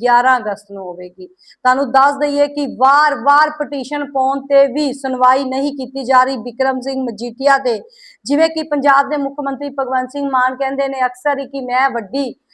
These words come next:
ਕਾਰਵਾਈ ਕੀਤੀ ਹੈ।" ਹੁਣ ਨਾਭਾ ਦੀਆਂ ਜੇਲ੍ਹ ਤੋਂ ਬਾਹਰ ਦੀ ਹਵਾ ਬਿਕਰਮ ਸਿੰਘ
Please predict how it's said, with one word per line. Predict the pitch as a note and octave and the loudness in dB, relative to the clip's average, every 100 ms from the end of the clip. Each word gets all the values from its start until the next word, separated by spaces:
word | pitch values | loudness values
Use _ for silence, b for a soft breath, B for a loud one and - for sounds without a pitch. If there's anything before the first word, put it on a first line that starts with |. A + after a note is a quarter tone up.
| b _ | b _
ਕਾਰਵਾਈ | C4+ C4+ C4+ D4 | 4 4 4 0
ਕੀਤੀ | D4 C4+ C4+ C#4+ | 0 -8 -6 0
ਹੈ।" | C#4+ | 2
ਹੁਣ | C#4 C#4 B3+ | 2 0 0
ਨਾਭਾ | B3 D4+ D#4 D#4+ | 2 2 4 2
ਦੀਆਂ | C#4 D4 B3+ | 2 -4 -4
ਜੇਲ੍ਹ | A#3 C4+ C#4 | 0 0 2
ਤੋਂ | C#4 B3+ | 0 0
ਬਾਹਰ | F#3 C4 C#4 | 4 4 4
ਦੀ | B3 C4+ | 2 -2
ਹਵਾ | B3 A3+ B3 A3 B B B G3 | 0 4 4 4 B B B -8
ਬਿਕਰਮ | C4+ C#4 D#4 D#4 | -8 0 0 0
ਸਿੰਘ | D4 C#4+ | -2 -4